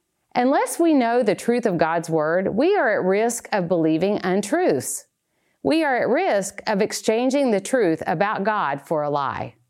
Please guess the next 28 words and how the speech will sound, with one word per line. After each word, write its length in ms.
Jesus 400
Himself 600
even 280
offered 320
a 60
warning 420
in 100
Matthew 640
when 180
He 80
said, 600
"Beware 680
of 120
false 360
prophets 640
who 100
come 240
to 80
you 220
in 180
sheep's 400
clothing, 640
but 260
inwardly 680
they 240
are 240
ravenous 580
wolves." 520